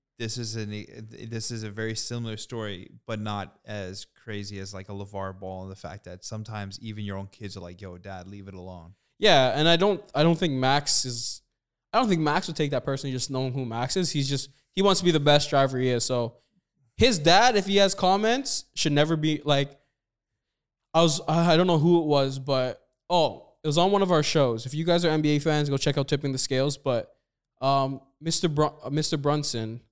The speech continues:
Speaker 2: um, Rick Brunson, that's his name, right?
Speaker 1: Mm-hmm.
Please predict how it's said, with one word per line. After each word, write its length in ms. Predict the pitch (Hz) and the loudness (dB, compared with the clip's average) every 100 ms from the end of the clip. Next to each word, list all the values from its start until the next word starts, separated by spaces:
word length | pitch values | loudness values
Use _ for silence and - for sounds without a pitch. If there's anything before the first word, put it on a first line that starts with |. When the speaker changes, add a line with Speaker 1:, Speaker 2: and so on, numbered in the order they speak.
| _ | _
Speaker 2:
um, 480 | 135 131 123 123 110 - _ _ _ _ _ _ _ _ - - | -8 -4 -4 -6 -10 -14 _ _ _ _ _ _ _ _ -12 0
Rick 260 | 147 156 | 0 2
Brunson, 380 | 143 120 - 107 | -2 -4 -6 -6
that's 240 | 113 - | -6 -8
his 120 | - 113 | -10 -10
name, 180 | 90 76 | -12 -10
right? 220 | 131 131 | -10 -8
Speaker 1:
Mm-hmm. 240 | 113 123 | -8 -6